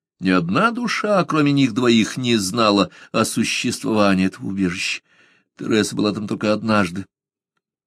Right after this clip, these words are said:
Да и сам блондин, чтобы не засветить место, заходил туда лишь изредка, тихонько. Стараясь не шуметь, она поднялась по лестнице, вставила ключ в скважину и осторожно повернула.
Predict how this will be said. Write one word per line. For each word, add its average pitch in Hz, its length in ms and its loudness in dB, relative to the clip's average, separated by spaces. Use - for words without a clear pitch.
Да - 80 -2
и 120 100 6
сам 156 320 0
блондин, 95 500 4
чтобы 98 280 -2
не 95 80 4
засветить 104 600 0
место, 92 400 0
заходил 117 540 0
туда 92 220 0
лишь 90 280 2
изредка, 95 680 2
тихонько. 104 840 0
Стараясь 101 500 -4
не 107 100 -6
шуметь, 98 380 -2
она 95 120 -2
поднялась 95 480 0
по - 100 -4
лестнице, 101 840 0
вставила 98 420 0
ключ 98 460 0
в - 80 -10
скважину 110 760 -4
и - 80 -10
осторожно 120 800 0
повернула. 95 680 -2